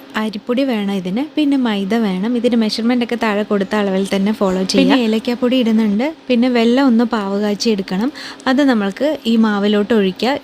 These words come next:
ഇത്തിരി ചൂടുണ്ടെങ്കിലും പ്രശ്നമൊന്നുമില്ല. ഇനി നമ്മൾക്ക്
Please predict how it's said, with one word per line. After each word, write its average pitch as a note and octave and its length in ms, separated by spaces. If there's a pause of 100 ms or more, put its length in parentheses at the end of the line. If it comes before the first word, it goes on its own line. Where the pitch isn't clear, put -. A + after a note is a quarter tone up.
ഇത്തിരി C4+ 300
ചൂടുണ്ടെങ്കിലും B3 760
പ്രശ്നമൊന്നുമില്ല. G#3 760 (1400)
ഇനി D#4 180
നമ്മൾക്ക് G#3+ 320